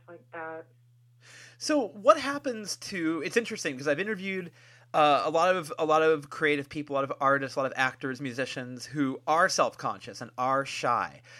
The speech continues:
Speaker 2: but yet the performing
Speaker 1: Yeah.
Speaker 2: arts is all about, there's a performing part of the art where you're very public. And, like, I was watching the, the trailer for the record, and, like,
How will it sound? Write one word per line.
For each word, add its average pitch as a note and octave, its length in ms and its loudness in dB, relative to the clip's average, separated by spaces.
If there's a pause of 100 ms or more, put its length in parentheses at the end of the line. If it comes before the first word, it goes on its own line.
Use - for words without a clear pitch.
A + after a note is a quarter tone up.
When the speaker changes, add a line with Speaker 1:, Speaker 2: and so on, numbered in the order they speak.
(200)
Speaker 2:
but - 120 -6
yet D#3+ 260 2
the D3 80 -6
performing D3+ 480 -4
Speaker 1:
Yeah. C#3 80 4
Speaker 2:
arts D3 400 4
is A#2+ 120 -8
all B2+ 160 4
about, B2 280 2
there's A#2+ 200 -2
a B2+ 40 -6
performing C#3+ 580 -2
part A2 320 0
of C3+ 180 -4
the - 140 -6
art C3 300 2
where B2+ 180 0
you're B2+ 200 -2
very C3+ 300 4
public. D#3 680 -2
And, C3+ 160 -2
like, C3+ 220 2
I C3+ 60 4
was C3+ 100 -2
watching C#3+ 260 2
the, A#2 120 -4
the B2+ 120 -8
trailer B2+ 480 0
for B2+ 140 -10
the A2 80 -4
record, C3+ 420 0
and, A#2+ 80 -4
like, A2 220 -2